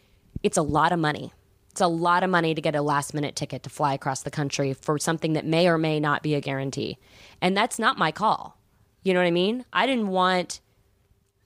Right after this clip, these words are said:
I didn't want it to be like, I felt bad about that, A, and B,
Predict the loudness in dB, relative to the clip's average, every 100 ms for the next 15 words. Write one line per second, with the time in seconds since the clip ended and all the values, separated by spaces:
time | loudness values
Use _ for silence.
0 | _ -2 0 0 0 0 -2 -4 -12 -6
1 | -2 0 2 2 0 -2 0 0 0 -2
2 | -2 -2 -2 2 2 2 0 0 0 0
3 | 0 -4 _ _ 0 0 -2 -4 -6 -4
4 | -2 0 2 2 0